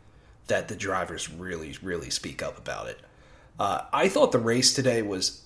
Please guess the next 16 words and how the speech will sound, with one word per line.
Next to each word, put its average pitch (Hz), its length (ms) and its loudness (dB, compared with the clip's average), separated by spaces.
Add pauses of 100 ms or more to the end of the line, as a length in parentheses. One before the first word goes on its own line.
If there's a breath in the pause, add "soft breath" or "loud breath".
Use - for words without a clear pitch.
(100)
fairly 113 440 0
entertaining, 107 800 0
and 104 340 -2
I 107 180 -2
thought 160 240 6
it 123 40 6
was 101 140 0
gonna 104 180 0
be 87 360 -6
way 98 340 -2
more 95 220 -2
of 90 100 -6
a - 40 -8
shit 92 260 -2
show. 123 320 2 (720 loud breath)
Uh, 92 300 -2